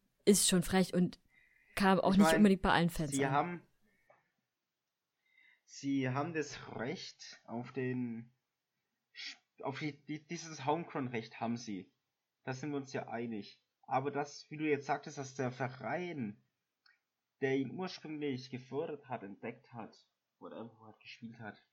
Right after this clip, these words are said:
Speaker 2: nichts kriegt, das ist halt frech, weil in Deutschland ist es ja so, dass du eine Ausbildungsentschädigung zahlen musst als Profiverein, wenn ein Spieler wechselt, von einem Amateurverein zu deinem Verein. Auch wenn er seit, ab,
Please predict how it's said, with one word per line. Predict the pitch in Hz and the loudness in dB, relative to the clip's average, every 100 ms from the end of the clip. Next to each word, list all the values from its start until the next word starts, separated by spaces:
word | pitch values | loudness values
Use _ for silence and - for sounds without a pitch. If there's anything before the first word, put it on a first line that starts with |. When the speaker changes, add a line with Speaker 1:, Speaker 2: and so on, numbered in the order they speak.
| _ _ - _ _ - | _ _ -20 _ _ -6
Speaker 2:
nichts | 139 196 - - | -2 -2 -4 -6
kriegt, | 127 | -6
das | 143 - | -6 -10
ist | 147 147 | -8 -4
halt | 127 | -6
frech, | - - 113 - | -8 -6 -6 -6
weil | 117 113 | -8 -8
in | |
Deutschland | 110 135 143 139 | -6 -8 -6 -10
ist | 127 - | -10 -14
es | |
ja | 131 | -12
so, | 123 139 | -10 -10
dass | 135 131 | -10 -8
du | 113 | -8
eine | 90 | -8
Ausbildungsentschädigung | 123 - 127 127 110 - 110 123 120 113 110 _ _ _ _ _ _ | -10 -10 -10 -10 -12 -8 -6 -6 -8 -8 -10 _ _ _ _ _ _
zahlen | - 113 117 120 117 - _ | -4 0 0 -2 -6 -10 _
musst | 107 113 135 202 - - | -12 -8 -6 -6 -10 -12
als | 147 165 - _ | -10 -10 -14 _
Profiverein, | - 151 160 156 - 147 156 165 - _ _ - | -14 -14 -14 -18 -16 -14 -14 -14 -18 _ _ -16
wenn | 143 | -12
ein | 139 | -12
Spieler | - - 139 | -14 -12 -12
wechselt, | - - - 147 147 - _ _ _ _ - _ | -12 -16 -10 -10 -10 -14 _ _ _ _ -20 _
von | 123 | -10
einem | 123 | -8
Amateurverein | 123 120 135 127 127 123 123 | -10 -12 -12 -12 -10 -10 -10
zu | - | -14
deinem | 110 117 127 | -12 -8 -8
Verein. | 127 123 127 117 127 131 _ _ _ _ _ | -10 -12 -8 -8 -8 -12 _ _ _ _ _
Auch | 123 127 - | -12 -12 -8
wenn | - 143 | -4 0
er | 131 127 127 - _ | 0 0 -2 -10 _
seit, | - 139 135 - _ - | -4 -2 -2 -6 _ 0
ab, | - - | 0 -2